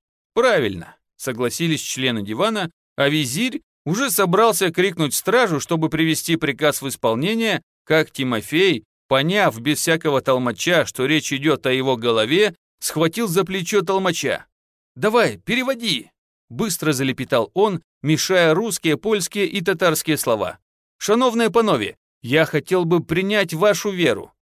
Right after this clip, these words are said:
Ля Ильям иль Ильям, якши?» «Что он сказал?» наморщился визирь. «Сказал, что хотел бы обратиться в истинную веру», сказал Селим Паша, которому пришлось общаться с казаками, бравшими Азов.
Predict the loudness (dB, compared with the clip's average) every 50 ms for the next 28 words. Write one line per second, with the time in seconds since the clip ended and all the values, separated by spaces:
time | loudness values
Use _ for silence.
0 | _ _ _ -4 0 0 0 0 0 -2 -4 -2 -2 0 0 2 2 2 0 -2
1 | -4 -4 -4 -4 -4 -4 -4 0 2 2 2 2 0 -4 -12 _ -4 -2 -2 -2
2 | -2 -4 -4 -4 -4 -6 -6 _ _ _ _ _ _ _ _ _ _ _ _ -16
3 | -6 0 2 2 2 2 -2 0 0 0 2 4 2 2 0 0 -8 -18 _ _
4 | _ -4 -2 -2 2 2 0 0 0 -4 -4 -4 -4 -6 -4 -4 -6 -6 -6 -10
5 | -10 -12 -16 _ _ _ _ _ _ _ _ _ _ _ _ -14 -10 -4 -2 -2
6 | 0 2 0 0 0 -2 -6 -6 -6 -6 -4 -4 -4 -2 -2 0 2 2 2 2
7 | 2 0 -2 -2 -2 -6 -4 -4 0 2 2 2 2 0 -4 -4 -4 -4 -2 -2
8 | 0 0 -2 -2 0 0 0 0 0 -2 -8 -16 _ _ _ _ -18 -6 -4 -4
9 | -2 2 2 0 0 0 -2 -2 0 0 -2 -2 -2 -4 -4 -2 0 0 0 0
10 | -2 _ _ _ _ _ _ _ -4 -2 2 2 2 2 4 2 0 0 0 -2
11 | -2 -2 0 2 2 2 2 2 -2 -2 -2 -2 0 0 0 0 -2 -6 -6 -4
12 | -4 -2 -4 -4 -2 -2 0 0 0 0 -2 -2 0 2 2 2 2 0 -2 0
13 | 2 2 0 0 -2 -6 -10 -10 -14 _